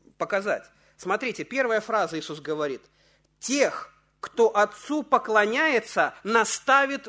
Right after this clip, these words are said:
Дух истины». То есть, кто поклоняется, я поклоняюсь,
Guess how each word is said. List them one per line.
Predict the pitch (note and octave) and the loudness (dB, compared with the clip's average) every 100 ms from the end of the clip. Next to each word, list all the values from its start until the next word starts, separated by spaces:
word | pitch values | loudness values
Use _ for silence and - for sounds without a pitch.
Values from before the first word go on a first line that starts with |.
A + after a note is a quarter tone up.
| G3 | -8
Дух | B3+ - | -6 -4
истины». | A#3+ G3 - D#3+ B2+ - _ _ _ _ _ _ _ - | -4 -6 -8 -8 -8 -14 _ _ _ _ _ _ _ -10
То | |
есть, | F#3 | -10
кто | - - C4+ | -10 0 2
поклоняется, | - A3 G#3 F#3 F3 D3+ F3+ - C#4+ D4 - | 4 0 2 0 2 0 0 -2 -2 -2 -4
я | D#3+ A3 | 2 4
поклоняюсь, | F3 F#3 F3+ E3 G#3+ D#4 D#4+ - | 4 2 0 2 2 2 0 -6